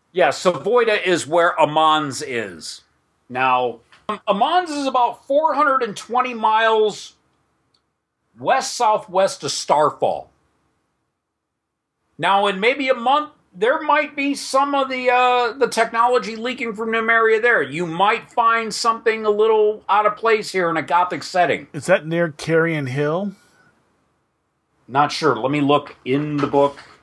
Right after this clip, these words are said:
Speaker 2: I'm looking at the map that shows Carrion Hill, which is close to Numeria.
Speaker 1: Let's see.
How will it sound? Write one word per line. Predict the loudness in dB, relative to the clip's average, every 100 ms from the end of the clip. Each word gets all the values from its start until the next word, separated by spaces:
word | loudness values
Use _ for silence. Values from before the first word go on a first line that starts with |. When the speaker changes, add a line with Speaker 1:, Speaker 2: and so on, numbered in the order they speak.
| _ _ _ _ -12
Speaker 2:
I'm | -2
looking | 0 0
at | -2
the |
map | 2 4 2 0
that | -8
shows | -6 -6 -6
Carrion | -6 -4 -2 -4
Hill, | -2 -2 -2 -4 -6 -10 _ _ _ _ _ _ _ _ _ _ _ _ _ -4
which | -2 -2
is | -6
close | 0 4 4 2
to | -2 -2
Numeria. | 0 -2 -2 0 -2 -2 -8 _ _ _ _ _ _ _ _ _ _ _ _ _ _ _ _ _ _ _ _ _ _ _ _ _ _ _ 0
Speaker 1:
Let's | 2
see. | 2 -2 0 0 -2 -4 -4 -8 -12